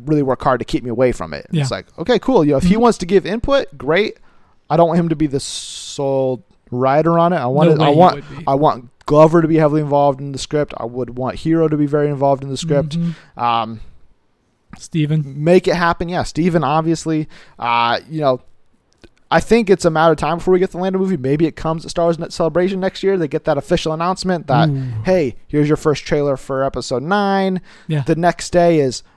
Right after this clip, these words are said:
Speaker 1: "All right, here's your first look at Obi-Wan. Here's a picture of Ewan McGregor back in costume. He's a little older. He's got the beard again. Everything's good and dandy." We get some deets on, uh, you know,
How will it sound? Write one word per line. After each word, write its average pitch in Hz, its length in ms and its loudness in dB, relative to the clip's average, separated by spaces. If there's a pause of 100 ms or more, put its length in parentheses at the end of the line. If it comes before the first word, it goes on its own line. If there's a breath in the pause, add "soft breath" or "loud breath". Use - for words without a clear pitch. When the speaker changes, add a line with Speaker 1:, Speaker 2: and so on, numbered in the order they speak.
Speaker 1:
"All 139 80 0
right, 135 140 0
here's 160 220 2
your 156 80 -2
first - 320 -2
look 165 160 -4
at 131 100 -4
Obi-Wan. 175 500 0
Here's 151 180 -4
a 135 60 -4
picture 175 600 -2
of 143 200 0
Ewan 175 220 0
McGregor 165 520 0 (520 soft breath)
back 160 320 0
in 170 120 -4
costume. 147 760 0 (260 soft breath)
He's 147 200 -2
a 143 60 0
little 156 260 6
older. 151 320 6
He's 139 140 2
got 147 220 -2
the 147 80 -2
beard 143 300 2
again. 139 360 -2
Everything's 139 440 -4
good 135 200 0
and 131 220 -2
dandy." 135 500 -2 (600 loud breath)
We 143 100 -10
get 170 120 4
some 165 160 -4
deets 175 380 -4
on, 147 360 0
uh, 123 380 -2 (340 soft breath)
you 135 120 -6
know, 113 240 -4